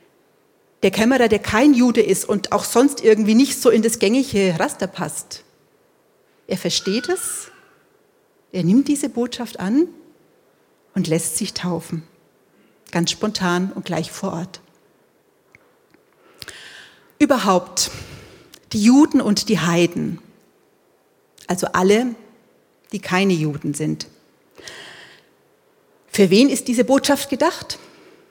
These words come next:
Wer darf denn überhaupt Christ werden? Und wenn, müssen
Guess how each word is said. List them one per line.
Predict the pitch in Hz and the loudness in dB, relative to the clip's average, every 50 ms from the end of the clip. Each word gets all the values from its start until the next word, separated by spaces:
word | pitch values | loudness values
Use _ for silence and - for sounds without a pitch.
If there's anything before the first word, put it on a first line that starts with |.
| _ _ _ _ _ | _ _ _ _ _
Wer | 175 170 180 180 180 | 0 2 2 4 2
darf | 185 151 170 196 - - | 0 -2 -4 -6 -6 -6
denn | - 190 196 | -6 -4 -4
überhaupt | 196 196 180 175 170 - - | -2 -2 -2 -2 -2 -2 -4
Christ | - 240 285 285 - - | -4 -2 -2 -2 -2 -2
werden? | 185 175 165 160 165 160 156 156 - - _ _ _ _ _ _ _ _ _ _ _ _ _ _ _ _ _ - _ | -2 -2 -2 0 -2 -2 -4 -4 -8 -14 _ _ _ _ _ _ _ _ _ _ _ _ _ _ _ _ _ 0 _
Und | 214 196 - - | 2 2 4 2
wenn, | 208 208 254 330 381 349 - - - - - - - - - - - - - _ _ _ _ _ _ _ _ _ _ _ _ _ _ | 4 6 6 6 4 2 -2 -8 -18 -20 -20 -20 -20 -20 -20 -20 -20 -20 -20 _ _ _ _ _ _ _ _ _ _ _ _ _ _
müssen | 185 214 269 - - 320 294 285 285 294 302 294 262 - | 6 6 6 6 6 8 8 10 10 8 8 6 4 2